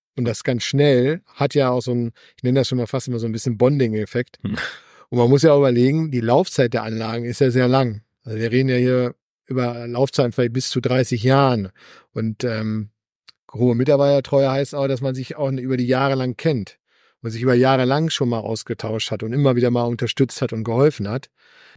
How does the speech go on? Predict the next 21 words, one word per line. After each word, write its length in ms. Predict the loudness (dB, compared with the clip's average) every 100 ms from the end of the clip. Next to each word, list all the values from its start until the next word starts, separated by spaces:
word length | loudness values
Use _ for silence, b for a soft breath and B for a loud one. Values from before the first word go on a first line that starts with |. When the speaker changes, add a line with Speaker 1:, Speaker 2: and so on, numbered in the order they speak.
| _
Speaker 1:
Also 160 | -4 0
ich 100 | 2
weiß 160 | 2
aus 180 | 2 2
unserem 220 | 2 2
Serviceabteilung 800 | 2 2 2 0 -4 -2 -2 -2
immer, 260 | -4 -4 -6 b b b
da 180 | -8 -8 -8
wurde 300 | -6 0 0
sich 120 | 0
irgendwann 220 | -4 -2 -4
geduzt. 540 | -2 -2 -2 -6 -16 _ _ _ _ _ _ _
Weil 220 | -4 -2 -2
Speaker 2:
Mhm. 120 | -4
Speaker 1:
man 80 | -2
kannte 300 | 0 0 -2
sich 260 | -2 -6
einfach 240 | -6 -4 -2
über 160 | -2
die 80 | -4
Zeit, 420 | -6 -10 -10 -16